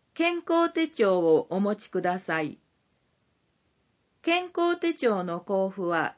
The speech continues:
随時行っています。対象は一般成人。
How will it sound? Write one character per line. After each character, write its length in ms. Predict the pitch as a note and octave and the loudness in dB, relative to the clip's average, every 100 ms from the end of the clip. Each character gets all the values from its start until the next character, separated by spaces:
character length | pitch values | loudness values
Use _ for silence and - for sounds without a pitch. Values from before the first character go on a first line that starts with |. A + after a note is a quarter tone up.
| _ | _
随 320 | A#3 E4 D#4 | -2 0 0
時 160 | A3 E3+ | 0 -6
行 260 | - - G3 | -4 -2 -2
っ 240 | F3 F3 | -2 -6
て 200 | - D#3+ | -6 -4
い 120 | D#3 | -4
ま 220 | D3+ C#3+ | -4 -6
す。 280 | D#3+ - _ _ _ _ _ _ _ _ _ _ _ _ _ _ _ _ _ - | -8 -16 _ _ _ _ _ _ _ _ _ _ _ _ _ _ _ _ _ -4
対 260 | D#4+ F4 | 0 0
象 440 | E4 - D#4+ D#4+ D4+ | 0 0 2 4 4
は 260 | C#4+ - - | 2 0 -4
一 180 | A#3 A#3 - | -10 -8 0
般 280 | D#4+ E4 E4 | 2 2 -2
成 360 | - C4+ A#3 | -4 0 0
人。 440 | - F3+ D#3+ D3+ | -2 -8 -8 -10